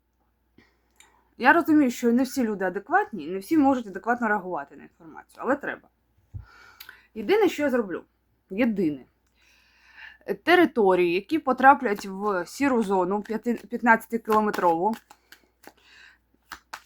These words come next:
від територ-, від, ем, зі сторони України я беру, будуть придатні до життя. Території, які потрапляють в цю демілітаризовану зону, будуть придатні для життя. Не будуть придатні для життя.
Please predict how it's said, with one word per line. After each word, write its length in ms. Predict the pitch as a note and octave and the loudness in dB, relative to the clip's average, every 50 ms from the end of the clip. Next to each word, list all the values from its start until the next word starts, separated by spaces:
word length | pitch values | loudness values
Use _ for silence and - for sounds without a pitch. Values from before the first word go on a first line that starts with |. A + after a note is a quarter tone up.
| _ _ _ _ - | _ _ _ _ -6
від 180 | G3+ A3+ F#3+ - - - - | -6 -6 -6 -6 -16 -10 -2
територ-, 360 | - B3 A#3 A#3+ - C4+ B3 A3+ | 0 0 2 2 2 0 0 0
від, 160 | A#3+ A#3+ _ - | 0 -4 _ -4
ем, 320 | - A3 G#3 F#3 F#3 G3 F#3+ - _ _ _ _ - F3+ | -2 -2 -2 -2 -4 -6 -8 -10 _ _ _ _ -20 -18
зі 100 | F#3 G#3 | -16 -14
сторони 300 | A3 - C4 B3+ C4 B3 | -8 -2 2 2 4 4
України 460 | B3+ B3 B3 B3+ B3 A#3 G#3 F3 E3 D#3+ | 4 2 2 2 2 2 2 0 -2 -4
я 120 | D3 D3 | -4 -6
беру, 280 | D3 D3+ C#3 C#3 E3 _ _ _ _ _ _ _ _ _ _ _ _ | -8 -10 -14 -16 -16 _ _ _ _ _ _ _ _ _ _ _ _
будуть 360 | - G3+ C4+ - B3 A3 A#3 | -4 0 2 4 4 4 2
придатні 480 | - G#3+ G3+ F#3+ G3+ A3+ G#3+ - A#3 A3+ | 0 -4 0 6 6 6 6 6 0 -2
до 160 | F#3 G#3 G3+ | -2 -2 -4
життя. 420 | F3 G3+ G3 - - D#3+ C3+ C3 - _ _ _ _ _ _ _ _ | -4 -4 -10 -10 -10 -10 -10 -10 -10 _ _ _ _ _ _ _ _
Території, 500 | - A#3+ B3+ C#4 A#3+ - B3+ G#3+ G3 F#3+ | -6 -2 -2 -2 0 2 2 2 2 2
які 160 | G3+ - C#4 C#4 | -2 -2 -4 -4
потрапляють 720 | A#3 - A#3 A3+ - A3+ A3+ G#3 A3+ G3+ F3+ D#3+ D#3+ - | -2 -2 -4 -2 0 -2 -2 -2 -2 -2 -2 -2 -4 -6
в 40 | |
цю 160 | - - A3 G3+ | -6 -6 -4 -2
демілітаризовану 840 | F3 F#3+ G3+ G3 G3 G3 - G#3 G3+ G#3 G3+ A3+ A3+ A3 A3 G#3 | -2 -2 0 0 -2 -4 -4 0 0 2 2 4 4 4 2 0
зону, 420 | G3+ E3+ G3 F#3 F3+ F3 F3+ F#3+ G3 _ _ _ - - - _ - - _ _ _ _ _ _ _ - | -2 0 0 0 0 0 -4 -6 -8 _ _ _ -20 -20 -20 _ -20 -20 _ _ _ _ _ _ _ -10
будуть 340 | F#3 G#3 C4+ D#4 E4 A#3+ | -4 0 2 2 2 2
придатні 520 | - A3+ G#3+ F#3+ G3 E3+ E3 - - D#3+ D3+ | 0 -4 -2 2 2 2 0 0 -8 -14 -10
для 180 | E3 E3+ F3 | -6 -4 -4
життя. 400 | F3+ F3+ F3+ - _ - C#3 C3 _ _ _ _ - - _ _ _ _ _ _ _ _ | -4 -6 -8 -12 _ -16 -16 -16 _ _ _ _ -20 -20 _ _ _ _ _ _ _ _
Не 160 | - F#3+ G3+ G3+ | -10 -8 -6 -2
будуть 240 | G3+ C4 C#4+ - | 0 0 -2 -2
придатні 400 | - G3+ F3 F#3 G#3 G#3+ - G#3+ | -4 -10 -4 -4 -4 -4 -4 -6
для 160 | F#3+ F#3 F3+ F3+ | -4 -4 -4 -4
життя. 360 | F3 E3+ - _ - - | -4 -8 -12 _ -20 -20